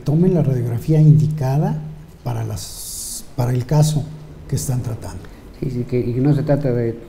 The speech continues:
Speaker 2: tomar radiografías para cumplir un, un, un, un requisito,
Speaker 1: No,
Speaker 2: sino,
Speaker 1: no, no,
Speaker 2: sino
Speaker 1: claro.
Speaker 2: para que cumpla con esa función que tiene.
Speaker 1: Que correlacionen primero la clínica con la, con, si es necesario, con otros estudios y, y por último ya con una o dos radiografías las que sean necesarias.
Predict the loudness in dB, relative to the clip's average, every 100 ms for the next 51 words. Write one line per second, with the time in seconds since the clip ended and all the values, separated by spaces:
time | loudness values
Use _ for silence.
0 | -6 -2 -2 -2 -2 -4 -4 -8 -6 0
1 | 0 0 -2 -4 -4 -4 -2 -4 -4 -4
2 | -4 -2 0 6 8 8 8 8 8 8
3 | 6 4 -4 -8 -14 -14 -16 -14 -4 0
4 | 2 0 0 0 0 -4 -4 -4 -2 -2
5 | -2 0 0 0 -4 -12 -4 0 2 6
6 | 6 8 6 6 6 6 6 6 6 4
7 | 6 6 8 6 2 -2 -6 -12 -12 -12
8 | -12 0 2 4 2 0 -2 2 4 6
9 | 6 4 2 4 6 6 6 6 8 8
10 | 6 6 2 2 0 2 2 2 -2 -6
11 | -14 -16 -2 2 2 4 2 2 2 2
12 | 4 4 4 4 2 0 4 6 6 4
13 | 2 2 2 4 4 4 0 0 0 0
14 | -2 -4 -4 -4 -6 -6 -8 -6 -6 -6
15 | -10